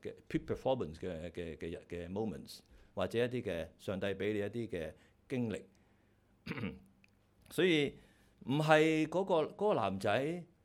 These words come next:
我哋都去教佢啲嘢㗎啦，都係嗰啲嘢嚟，教嚟教去都係嗰啲嘢，講咗好多，好多次。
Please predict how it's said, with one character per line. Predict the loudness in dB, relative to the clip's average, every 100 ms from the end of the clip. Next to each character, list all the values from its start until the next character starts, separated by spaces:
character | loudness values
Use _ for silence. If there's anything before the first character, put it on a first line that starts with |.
| _ _ _ -6
我 | 0
哋 | 2 4
都 | 4
去 | 4
教 | 4 4
佢 | 2
啲 |
嘢 | 0 -2 -2
㗎 | -4
啦， | -6 -8 -14 _ _ _ -6
都 | -2
係 | -2
嗰 | -2
啲 |
嘢 | 0 0 0
嚟， | -4 -2
教 | 0 2
嚟 | 2
教 | 2 2
去 |
都 | 2
係 |
嗰 | 0
啲 |
嘢， | -2 -4 -8 -4
講 | -2 -2
咗 | -4
好 | -4 -2 -4
多， | -4
好 | -4
多 | -4
次。 | -4 -6 -10